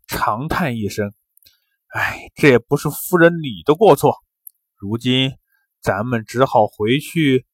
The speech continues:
见皇帝了。”回到京城，皇帝怪罪韩世忠夫妇丢了两廊关，免去了他们的官职，让他们回陕西老家了。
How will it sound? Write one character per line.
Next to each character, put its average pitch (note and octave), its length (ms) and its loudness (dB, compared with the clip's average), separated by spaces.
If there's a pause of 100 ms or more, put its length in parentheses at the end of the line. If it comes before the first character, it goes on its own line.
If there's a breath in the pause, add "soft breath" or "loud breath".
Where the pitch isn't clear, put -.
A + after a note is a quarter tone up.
(300)
见 B2 320 4
皇 A#2 420 -2
帝 G3+ 140 6
了。” C#3 140 8 (1080)
回 C3 160 -4
到 D3+ 160 4
京 F3 300 -4
城， A2 320 -6 (400)
皇 A2+ 360 -4
帝 C#3 260 0
怪 F3 340 4
罪 A2+ 240 -4
韩 A2 280 -8
世 A#2+ 120 -16
忠 B2+ 240 -8
夫 D#3 240 -6
妇 C3+ 300 -2 (280)
丢 G#3+ 220 6
了 F#3+ 100 6
两 G2+ 220 -2
廊 G2+ 200 -12
关， F3 260 6 (400)
免 G2+ 400 -6
去 - 180 -4
了 D#3+ 100 4
他 - 140 0
们 B2 100 -2
的 G#2+ 80 -6
官 B2 280 2
职， G#2+ 360 -10 (280)
让 A#2+ 200 2
他 C3 160 2
们 A#2 300 0 (180)
回 C3+ 300 -2
陕 G2+ 320 -6
西 - 200 -6
老 D#3 180 2 (120)
家 C#3+ 240 6
了。 A#2+ 140 0